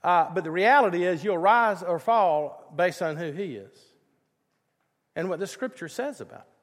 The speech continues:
him. Now, here's how we're gonna do this.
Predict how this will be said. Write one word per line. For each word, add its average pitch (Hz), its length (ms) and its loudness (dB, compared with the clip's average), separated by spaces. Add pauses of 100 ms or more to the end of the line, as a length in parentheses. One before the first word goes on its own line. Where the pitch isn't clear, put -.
(280)
him. 123 140 -20 (800)
Now, 170 80 -2
here's 277 240 -2
how 285 140 2
we're 247 80 -2
gonna 202 160 -2
do 180 220 -4
this. 120 580 -14